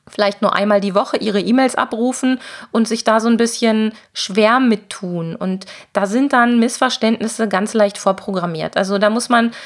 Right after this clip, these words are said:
sich auf das Gegenüber einstellen können und auch mal ein Auge zudrücken und sagen, „Okay, mm, da scheint jetzt irgendwie von der Kommunikation nicht der richtige Kanal zu sein,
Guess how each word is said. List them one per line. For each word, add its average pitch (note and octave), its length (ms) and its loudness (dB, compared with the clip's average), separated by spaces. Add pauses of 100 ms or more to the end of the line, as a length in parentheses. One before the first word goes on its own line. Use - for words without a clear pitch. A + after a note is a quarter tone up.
(140)
sich - 280 -6
auf G#3 160 -2
das G3+ 240 2
Gegenüber A3+ 540 2
einstellen A3 680 2
können G#3 380 2
und G3 200 -2
auch G3+ 280 0
mal G3+ 120 4
ein F#3+ 100 0
Auge G3 280 0
zudrücken G#3+ 480 -2
und G3 80 -2
sagen, F#3+ 220 0
„Okay, A#3+ 420 0 (440)
mm, A3 280 0 (160)
da F#3+ 180 0
scheint G#3+ 300 2
jetzt G3+ 200 -4
irgendwie G3+ 600 -2
von - 180 -2
der G3 100 2
Kommunikation G#3 720 -2
nicht G#3 160 -4
der F#3+ 120 -2
richtige F#3+ 300 -8
Kanal F#3 440 0
zu G#3 140 -6
sein, F#3+ 360 0